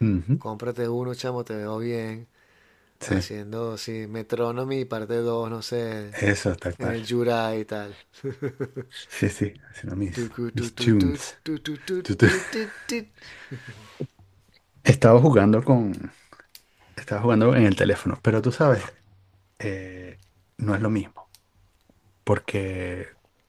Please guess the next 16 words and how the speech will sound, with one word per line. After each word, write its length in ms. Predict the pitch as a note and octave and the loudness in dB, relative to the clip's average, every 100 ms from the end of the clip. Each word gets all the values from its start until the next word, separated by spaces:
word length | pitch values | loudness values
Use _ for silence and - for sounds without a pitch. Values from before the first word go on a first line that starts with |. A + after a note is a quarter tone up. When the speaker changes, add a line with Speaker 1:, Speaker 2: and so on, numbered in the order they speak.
| _ | _
Speaker 1:
es 140 | - - | -8 -6
que, 120 | A#2 | -6
es 280 | G#2+ C3+ - | -6 -6 -2
que 140 | B2+ | 0
el 120 | B2+ | 2
teléfono 380 | C3 A2 - A#2+ | 0 -2 0 -2
está, 420 | B2+ G#2+ G#2+ - - | 0 -4 -4 -8 -14
o 20 | |
sea, 180 | - G2 | -10 -10
está 220 | - F#2+ | -8 -6
corrompido 720 | G#2+ G#2+ G#2+ F2+ G2 F#2 G2+ | -2 2 2 2 0 2 2
por 160 | G#2 F2 | 2 -2
todo 180 | F#2 F#2+ | -2 2
lo 80 | F#2+ | 0
demás. 300 | E2+ E2 - _ _ _ _ _ | 0 -8 -14 _ _ _ _ _
Speaker 2:
Sí. 200 | - | -20